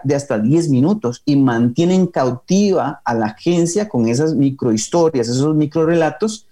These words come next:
que además se van retomando en los diferentes canales.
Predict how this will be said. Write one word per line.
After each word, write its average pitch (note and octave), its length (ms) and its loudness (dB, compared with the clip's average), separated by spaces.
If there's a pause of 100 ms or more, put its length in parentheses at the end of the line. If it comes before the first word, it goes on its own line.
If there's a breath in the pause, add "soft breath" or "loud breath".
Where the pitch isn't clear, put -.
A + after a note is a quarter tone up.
que - 100 0
además B2+ 800 0
se C3 520 0
van D3+ 840 0
retomando E3+ 840 0
en C#3+ 140 2
los C#3 120 0
diferentes C3 520 -2
canales. C#3+ 580 -4